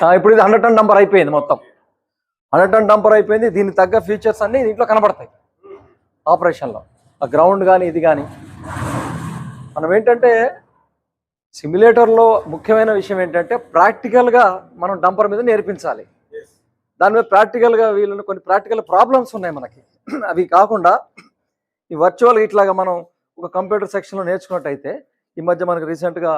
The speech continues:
Speaker 1: ట్రైనింగ్ సెంటర్స్ మన కార్ డ్రైవింగ్ స్కూల్స్‌లో అట్లా కూడా దాని మీద నేర్పుతుంటే ఎలాంటి ప్రమాదం జరిగినా కానీ అది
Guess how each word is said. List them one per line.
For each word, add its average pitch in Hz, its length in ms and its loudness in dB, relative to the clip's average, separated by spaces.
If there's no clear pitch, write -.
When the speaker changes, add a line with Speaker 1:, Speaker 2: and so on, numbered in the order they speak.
Speaker 1:
ట్రైనింగ్ 165 320 -10
సెంటర్స్ 151 460 -16
మన 143 160 -14
కార్ 165 160 2
డ్రైవింగ్ 165 320 0
స్కూల్స్‌లో 147 500 -12
అట్లా 147 220 -4
కూడా 123 260 -6
దాని 170 220 4
మీద 190 100 -6
నేర్పుతుంటే 170 460 -4
ఎలాంటి 185 220 -2
ప్రమాదం 180 380 0
జరిగినా 175 300 -4
కానీ 180 240 -6
అది 180 280 -2